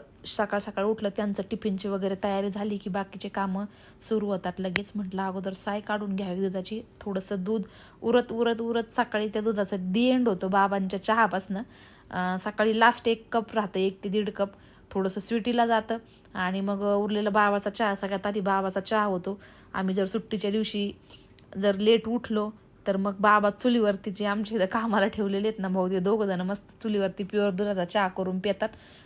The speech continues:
आणि शाळा असली की मग आम्ही सकाळी उठलो की त्यांना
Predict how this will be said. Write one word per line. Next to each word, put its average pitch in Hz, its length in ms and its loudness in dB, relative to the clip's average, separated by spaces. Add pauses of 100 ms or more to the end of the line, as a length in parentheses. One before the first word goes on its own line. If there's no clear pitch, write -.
(100)
आणि 247 160 -6
शाळा 262 280 -2
असली 269 240 -4
की 262 120 -6
मग 254 160 0
आम्ही 247 300 2 (400)
सकाळी 226 240 4
उठलो 226 300 0
की 202 120 -6
त्यांना 208 260 0